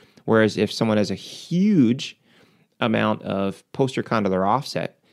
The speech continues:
and you anterior reference and they're wide and you have to downsize, you've now resected a lot of bone off the postercondyles. You might increase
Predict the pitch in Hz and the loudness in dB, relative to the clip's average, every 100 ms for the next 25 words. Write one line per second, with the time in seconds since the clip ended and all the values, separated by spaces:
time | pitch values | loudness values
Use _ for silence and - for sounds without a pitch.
0 | _ - 104 101 110 110 107 156 - 98 | _ -4 0 0 0 0 0 0 -2 -8
1 | - - - _ _ _ - 107 98 120 | -8 -16 -18 _ _ _ -6 -2 0 2
2 | 147 110 107 104 104 98 - 98 90 - | 2 2 0 0 0 0 -4 -6 -6 -2
3 | 110 131 139 - 90 92 - _ _ _ | 0 0 -2 -2 -2 -4 -6 _ _ _
4 | - - 113 104 113 104 101 120 110 107 | -12 -2 0 2 2 2 0 -2 0 0
5 | 101 98 95 98 101 104 95 - 98 92 | 2 0 0 0 0 0 -4 -6 -6 -6
6 | - 139 123 92 104 104 - 101 92 - | -6 -4 -2 -2 -2 -2 -4 -6 -4 -4
7 | 101 104 - | -4 -4 -10